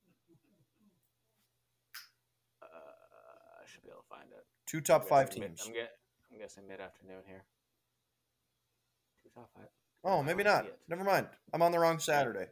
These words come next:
Speaker 2: Whoops.
Speaker 1: Okay.
Speaker 2: Saturday sucks.
Speaker 1: <clears throat> Uh, our update, I see Dayton Robert Morris. Robert Morris, Morris is good sometimes.
Speaker 2: Saint Louis, Maryland could be good.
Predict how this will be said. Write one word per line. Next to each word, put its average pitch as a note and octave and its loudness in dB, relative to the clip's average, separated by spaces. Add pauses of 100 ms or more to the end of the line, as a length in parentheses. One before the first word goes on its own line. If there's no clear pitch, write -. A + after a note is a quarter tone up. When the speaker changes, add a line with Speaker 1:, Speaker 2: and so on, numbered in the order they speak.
(340)
Speaker 2:
Whoops. - -8 (260)
Speaker 1:
Okay. - -16 (180)
Speaker 2:
Saturday D3 2
sucks. - -12 (420)
Speaker 1:
<clears throat> D#3+ -4 (1500)
Uh, G#2+ -6
our G#2+ -4
update, G#2 -8 (120)
I G2 -10
see A2+ -12
Dayton A2 -10
Robert G#2 -10
Morris. G2+ -14
Robert A2 -14
Morris, F2+ -18 (100)
Morris F2+ -20
is G2+ -20
good F#2+ -16
sometimes. G2 -20 (140)
Speaker 2:
Saint E3+ -2
Louis, F#3 0
Maryland C3 -2
could G2+ -10
be F#2 -10
good. F#2+ -8